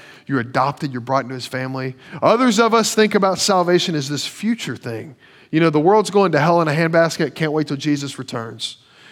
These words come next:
And, and so we, we look forward to glorification when he'll renew and redeem all things. But what Paul's talking about here is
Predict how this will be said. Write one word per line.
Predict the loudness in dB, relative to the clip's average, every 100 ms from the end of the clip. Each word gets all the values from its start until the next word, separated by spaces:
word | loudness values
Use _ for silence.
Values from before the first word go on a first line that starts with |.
| -12
And, | -4 -2 -2
and | -4 -2
so | 2
we, | 2
we | 4 2
look | 2 2
forward | 4 4
to | 2
glorification | 2 6 6 4 -2 -4 -4 -6 -8
when | -8 -10 -14 -2
he'll | -2
renew | 0 0 2 4 2
and | 0
redeem | -2 0 0 0
all | 0 0 -2
things. | -4 -8 -6 -6 -6 -6 -10 _ _ _ _ _ _ _
But | 2
what | 2 2
Paul's | -2 -2
talking | -4 -4 -4
about | 0 0 0
here | 0 -2
is | -4